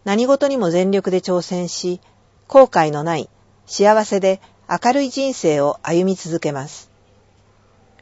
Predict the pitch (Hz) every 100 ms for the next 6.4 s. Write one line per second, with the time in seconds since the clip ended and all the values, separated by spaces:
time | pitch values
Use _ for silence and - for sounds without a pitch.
0 | _ _ 190 - 277 262 262 240 165 139
1 | - - 160 180 175 165 143 127 123 135
2 | - _ _ _ _ _ _ _ _ _
3 | _ _ _ _ _ _ _ _ _ _
4 | _ _ _ _ _ _ _ _ _ _
5 | 196 202 285 277 170 156 123 - - 226
6 | 190 147 113